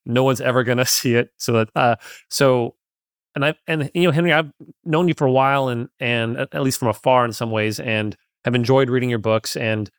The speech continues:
uh, you know, and, and how people grow. You, you, you touched on some things, and then in Necess-, in Necessary Endings, there's a screenshot towards the end of the book where you lay out, like, nine things that are necessary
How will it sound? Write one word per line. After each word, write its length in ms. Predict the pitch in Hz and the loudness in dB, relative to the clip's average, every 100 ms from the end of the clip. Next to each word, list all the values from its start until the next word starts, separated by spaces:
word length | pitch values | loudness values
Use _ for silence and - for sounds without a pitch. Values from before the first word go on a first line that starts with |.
| _ _ - | _ _ -2
uh, 160 | 101 | 0
you 80 | 139 | 2
know, 60 | 127 | 0
and, 300 | 143 120 117 | 0 0 0
and 160 | 131 117 | -2 0
how 160 | 135 | 0
people 260 | 135 143 123 | 0 -2 -2
grow. 540 | 110 123 131 131 131 | 0 2 4 2 0
You, 180 | 139 120 _ | -4 -12 _
you, 360 | 127 120 123 _ _ _ _ _ | -4 -4 -6 _ _ _ _ _
you 300 | 147 127 123 | -2 0 0
touched 400 | 117 131 131 - | 2 0 0 -2
on 100 | 131 | -2
some 160 | 123 123 | 0 -2
things, 380 | 127 123 127 - | 0 0 0 -2
and 160 | 123 | 0
then 120 | 127 123 | 2 2
in 120 | 117 | 2
Necess-, 320 | 139 - - - | 0 -2 -8 -4
in 160 | 113 | 0
Necessary 480 | 127 135 139 127 117 | 0 0 0 0 0
Endings, 540 | 156 165 110 107 107 - _ _ _ _ | 0 2 0 -2 -4 -8 _ _ _ _
there's 140 | 131 | 2
a 20 | 120 | 4
screenshot 760 | - - 165 175 - 113 98 - _ | 0 0 2 2 2 2 2 -4 _
towards 260 | - 127 117 | -4 -2 2
the 140 | 120 | 2
end 80 | 131 | 2
of 20 | |
the 60 | 113 | 0
book 320 | 107 127 - | 2 0 0
where 120 | 107 | -4
you 160 | 110 151 | 0 2
lay 220 | 135 127 | 4 4
out, 380 | 107 107 95 - | 2 0 -2 -8
like, 200 | 104 101 | -8 -6
nine 720 | 110 113 120 127 131 135 127 - _ _ _ _ _ _ _ | -4 -2 0 -2 -2 -2 -4 -8 _ _ _ _ _ _ _
things 300 | - 160 147 | 0 2 2
that 100 | 123 | 2
are 60 | 113 | 2
necessary 960 | 117 120 127 - 117 107 104 101 95 | 2 0 -2 0 2 4 2 -2 -6